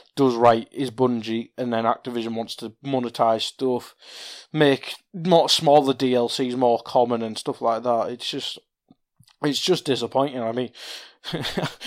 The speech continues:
I'd love Bungie back with Microsoft, but I don't think that'd happen. <laughs> But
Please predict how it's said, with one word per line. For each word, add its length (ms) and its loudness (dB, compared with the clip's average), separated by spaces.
I'd 200 8
love 260 0
Bungie 380 0
back 260 0
with 140 -4
Microsoft, 540 -8
but 120 -2
I 20 -4
don't 180 -2
think 140 -10
that'd 200 -6
happen. 340 -6
<laughs> 200 -2
But 280 -4